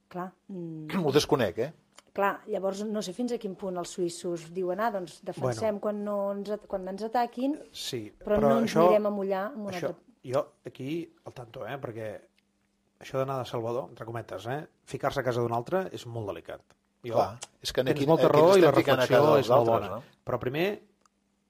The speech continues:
Speaker 3: mm, bueno, és mo-, jo, és molt delicat.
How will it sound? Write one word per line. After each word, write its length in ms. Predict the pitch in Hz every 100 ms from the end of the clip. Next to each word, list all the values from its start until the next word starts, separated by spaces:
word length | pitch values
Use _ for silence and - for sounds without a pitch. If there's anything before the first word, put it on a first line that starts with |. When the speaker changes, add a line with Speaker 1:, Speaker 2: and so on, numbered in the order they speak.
| _ _ _ _ -
Speaker 3:
mm, 1300 | 120 113 113 110 110 107 107 107 104 101 101 98 92 - _ _ _ _ -
bueno, 180 | 82 - _ _ _ _ _ _ _
és 140 | 110 127
mo-, 100 | -
jo, 140 | 139 -
és 100 | 123
molt 140 | 110 98
delicat. 240 | - -